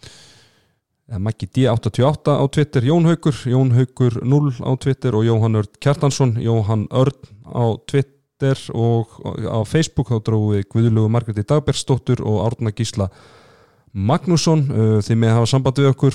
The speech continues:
annaðhvort í gegnum handkastið á Twitter eða Facebook eða senda bara beint á sérfræðinginn Arnald Arnarsson á Twitter og, uh, Facebook. Hann tekur spenntur við, uh, skilaboðum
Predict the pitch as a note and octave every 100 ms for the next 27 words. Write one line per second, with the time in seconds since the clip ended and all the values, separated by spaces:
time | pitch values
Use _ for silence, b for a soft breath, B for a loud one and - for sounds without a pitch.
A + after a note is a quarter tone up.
0 | - - b b b b b b A2+ C3
1 | - C3 C3 C3+ B2+ C3 B2 C#3+ - C#3
2 | - C#3 C3 - C3 C3 C3 - C3 -
3 | C#3+ - C3 C3 A#2 F3 - C3 D3+ B2+
4 | B2 G#2+ G#2 - A2+ - A2+ A2 A2+ B2+
5 | B2+ A#2 A2 A#2 A#2 A#2+ A#2+ B2+ D3 D3
6 | - B2+ G#2+ B2 - C3+ - B2 - -
7 | - - - A2+ A2+ G#2+ G#2+ G#2+ G#2+ -
8 | D3 - - - G#2 G2 - G#2+ - A2
9 | - - - C#3 - C3+ - G#2+ - _
10 | _ _ - C3 B2 B2 B2 B2 - E3
11 | D3+ D#3